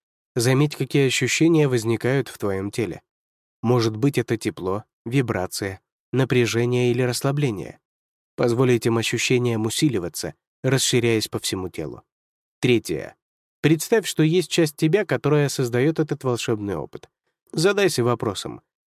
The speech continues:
«Если бы я мог своими руками, дыханием, направленной энергией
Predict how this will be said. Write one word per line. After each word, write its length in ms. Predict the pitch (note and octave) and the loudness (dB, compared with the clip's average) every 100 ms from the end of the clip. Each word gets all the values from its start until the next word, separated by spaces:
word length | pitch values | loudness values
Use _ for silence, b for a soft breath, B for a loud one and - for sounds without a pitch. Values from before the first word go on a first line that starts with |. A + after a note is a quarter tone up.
| _ - | _ -2
«Если 280 | D3 - | 0 2
бы 140 | D3 D3 | 2 2
я 140 | D3 | 4
мог 260 | D3 C#3 - | 2 2 0
своими 380 | G#2+ C3 D#3 D#3 | 0 2 2 2
руками, 560 | D3 D3 A#2+ F#2 E2+ _ _ - | 0 0 -2 -2 -8 _ _ -4
дыханием, 680 | B2+ C3 B2 B2 A2 F#2+ F#2+ | -2 0 0 0 -2 -4 -2
направленной 640 | A#2 D#3+ F3 D#3+ C#3+ C3+ | -2 2 2 4 2 2
энергией 580 | A#2+ B2 A#2 G#2+ G2+ | 0 0 0 0 -2